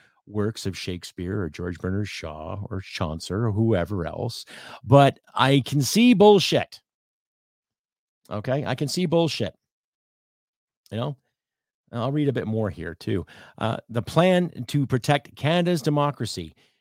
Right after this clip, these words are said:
citizen-focused activities. In twenty nineteen and twenty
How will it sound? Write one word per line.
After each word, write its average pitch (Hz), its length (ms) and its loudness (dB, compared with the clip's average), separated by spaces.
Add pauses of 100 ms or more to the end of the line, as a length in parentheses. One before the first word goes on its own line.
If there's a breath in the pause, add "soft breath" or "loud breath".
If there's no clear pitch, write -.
citizen-focused 151 1040 -2
activities. - 1200 -8 (340 loud breath)
In 104 280 -4
twenty 175 240 0
nineteen 143 580 -2
and 107 160 -4
twenty 104 300 -4